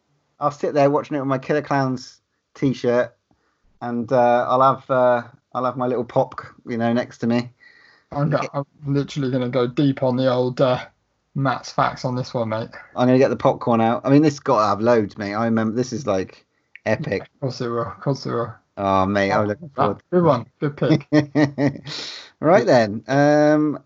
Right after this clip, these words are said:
Speaker 1: so I suppose that leaves us with the end of the episode. Let's end it. That was fuck-, it was a great episode.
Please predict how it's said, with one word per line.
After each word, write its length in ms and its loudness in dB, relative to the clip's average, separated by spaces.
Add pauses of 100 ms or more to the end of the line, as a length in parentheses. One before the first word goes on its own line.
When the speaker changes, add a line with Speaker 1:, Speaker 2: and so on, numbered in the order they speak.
Speaker 1:
so 220 2
I 60 4
suppose 240 -4
that 120 -2
leaves 560 0 (920)
us 200 -2
with 140 -2
the 100 2
end 140 2
of 60 -2
the 80 2
episode. 440 -4 (720)
Let's 200 -4
end 220 0
it. 180 -2 (560)
That 160 0 (120)
was 80 6
fuck-, 180 0
it 200 -6
was 120 -2
a 40 0
great 240 4
episode. 480 0